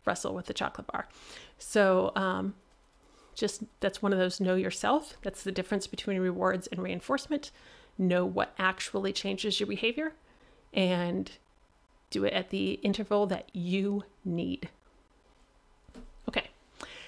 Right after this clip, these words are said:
So yeah, you, what this all comes down to is you need to be aware of what is reinforcing to you at that time.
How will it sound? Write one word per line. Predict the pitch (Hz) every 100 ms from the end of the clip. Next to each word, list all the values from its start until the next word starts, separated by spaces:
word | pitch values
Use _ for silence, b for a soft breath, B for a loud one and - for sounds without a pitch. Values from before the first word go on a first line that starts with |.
| B B
So | - 226
yeah, | 208 214
you, | 208 208 -
what | - 226
this | - - -
all | 247 285
comes | 269 233
down | 196 214 220
to | - 240 226 214
is | 190 185 185 - -
you | 214
need | 208 190
to |
be | 190 202
aware | 196 190 190 196
of | 202 196
what | 196
is | 196 196
reinforcing | 190 185 - 190 - 233 233 233
to | - 196 185 185 185
you | 185 180 190 202 208 -
at | 185 185 -
that | 185 180 -
time. | - 170 -